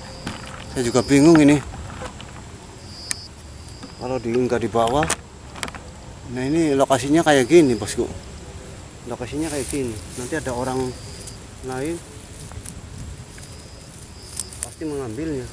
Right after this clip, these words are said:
Tuh, burung belibisnya tuh, bulunya, bulunya tuh. Ternyata telur-telurnya itu dibalut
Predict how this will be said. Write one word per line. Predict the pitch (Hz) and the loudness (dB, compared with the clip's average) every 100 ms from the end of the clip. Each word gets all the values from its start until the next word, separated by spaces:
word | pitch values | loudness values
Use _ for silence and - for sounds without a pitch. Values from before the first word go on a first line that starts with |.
| - - - - - - - | -14 -16 -16 -14 -14 -14 -10
Tuh, | 170 143 - - - - - - - - - - - - - - | -10 -10 -14 -18 -16 -16 -16 -16 -16 -16 -16 -18 -18 -18 -16 -2
burung | 127 127 117 | 2 2 4
belibisnya | 120 139 - 151 | 4 4 4 4
tuh, | 147 127 - - | 2 -2 -8 2
bulunya, | 120 131 143 135 131 - - - - - - - - - | 4 6 6 4 2 -10 -14 -12 -12 -14 -14 -14 -14 -6
bulunya | 117 120 139 147 | 0 4 4 4
tuh. | 151 131 - - - - - - - - - - - - | 2 0 -4 -16 -16 -16 -10 -8 -6 -6 -8 -8 -10 -4
Ternyata | 120 131 127 151 | 4 6 6 4
telur-telurnya | - 147 143 131 131 139 139 127 143 | 6 6 6 4 2 6 6 6 6
itu | 143 165 | 6 4
dibalut | 113 101 104 | 6 6 6